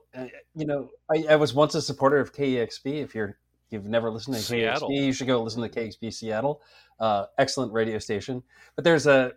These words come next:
Speaker 1: a D J on
Speaker 2: Du-,
Speaker 1: that station.
Speaker 2: W-, W X R T in Chicago.
Speaker 1: Um,
Speaker 2: Chicago radio
Speaker 1: well, on
Speaker 2: station.
Speaker 1: K E X P, there's a D J on the station, <laughs> um, and her name's Cheryl Waters. And when she plays one Spoon spo-,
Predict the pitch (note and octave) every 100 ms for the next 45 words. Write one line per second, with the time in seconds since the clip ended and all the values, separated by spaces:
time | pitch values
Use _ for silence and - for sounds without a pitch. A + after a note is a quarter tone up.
0 | _ C3+ B2+ D3 C3+ A#2 A2+ A2+ - C3+
1 | C3+ C3 B2 B2 - - A2 G#2+ A2 A2
2 | - G#2 - A2 G#2+ F2+ F2 - - -
3 | A2+ F#2 G2+ - _ _ _ _ - -
4 | A#2+ A#2+ A2+ G#2 G2+ G2+ G2 G2+ C#3 C3
5 | B2+ C3 E3 D3 - C#3 A#2+ B2 A2 B2+
6 | A2+ A2+ G#2+ - A#2 G#2+ G2+ G2 A#2 A#2
7 | A2 G#2 - B2 A2+ - B2+ C3 A2+ -
8 | A#2+ G#2 G#2 G2 F#2+ - - _ _ -
9 | A#2+ A#2 C3+ C3 B2+ A#2+ A2 G#2 - A2+
10 | C#3+ C3 - A#2+ G#2+ F#2+ G2+ G2